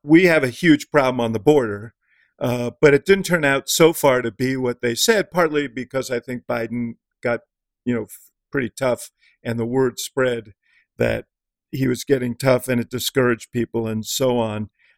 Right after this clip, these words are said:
I-, if this, if it, if it holds like this,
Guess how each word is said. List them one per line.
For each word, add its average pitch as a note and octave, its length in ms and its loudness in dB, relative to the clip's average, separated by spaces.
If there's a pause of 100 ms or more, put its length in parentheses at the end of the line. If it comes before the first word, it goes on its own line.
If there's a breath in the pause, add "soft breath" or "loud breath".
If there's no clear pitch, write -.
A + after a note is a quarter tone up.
(100)
I-, - 40 0
if - 340 0
this, E3+ 340 4
if D3+ 200 0
it, D3+ 240 2
if D3 180 2
it C3+ 140 2
holds G3+ 400 2
like A#2+ 320 0
this, A2 560 -4